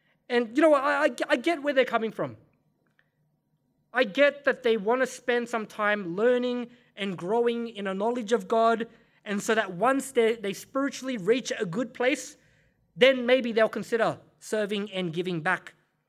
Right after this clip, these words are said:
However, that is actually countercultural to how the scriptures instruct God's people to live. Because serving God and serving our neighbor according to the scriptures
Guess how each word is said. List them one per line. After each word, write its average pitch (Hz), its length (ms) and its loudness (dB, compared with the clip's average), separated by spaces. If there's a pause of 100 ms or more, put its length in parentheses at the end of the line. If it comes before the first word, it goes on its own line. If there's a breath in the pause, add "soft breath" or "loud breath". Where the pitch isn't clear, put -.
(680 soft breath)
However, 254 440 4 (1200)
that 220 340 0 (320)
is 226 260 -6
actually 247 720 -4
countercultural 247 840 -6 (1120)
to - 100 -10
how 240 200 -2
the 214 140 -8
scriptures 226 640 -6
instruct - 600 -8 (200)
God's 190 380 -2
people 190 480 -8 (320)
to 185 100 -8
live. 180 380 -4 (1080)
Because 202 320 -2
serving 311 540 2
God 247 460 2 (240 soft breath)
and 170 120 -6
serving 302 440 2
our 233 180 2
neighbor 240 480 4
according 269 420 -2
to 247 80 -6
the 190 140 -10
scriptures 320 540 -2